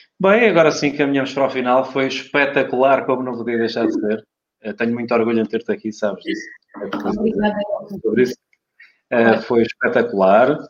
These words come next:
Speaker 1: Vamos ter aqui os conteúdos disponíveis também já de seguida, eh, no Facebook, no YouTube e também a partir de amanhã em podcast, depois vou também anunciar. Eh, dizer-vos, eh, já agora agradecer mais uma vez à Patrícia, muito obrigado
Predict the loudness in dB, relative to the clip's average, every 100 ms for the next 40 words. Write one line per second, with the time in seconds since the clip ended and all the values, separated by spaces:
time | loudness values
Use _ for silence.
0 | _ _ -12 -4 -4 -4 -4 -2 -2 -4
1 | -4 -4 -2 -6 -8 -6 -2 0 -2 -2
2 | 0 0 2 2 0 -2 -2 2 2 2
3 | -2 _ _ _ _ -2 0 0 -4 -4
4 | -4 -4 -2 -2 0 -4 -2 -4 -2 2
5 | 2 0 -4 -10 _ _ -6 -4 2 2
6 | 4 0 0 -4 -4 -4 -2 -2 2 2
7 | 4 4 4 2 0 -2 0 -2 -2 -6
8 | -20 _ -10 -8 -6 -8 -6 -4 -2 -2
9 | -2 -6 0 2 2 0 -10 _ -20 _
10 | _ 0 4 4 4 0 0 -8 -4 0
11 | 2 2 0 0 2 0 0 -4 -2 0
12 | -2 -4 -2 -2 -4 -10 -8 -8 -6 -6
13 | -6 -6 -6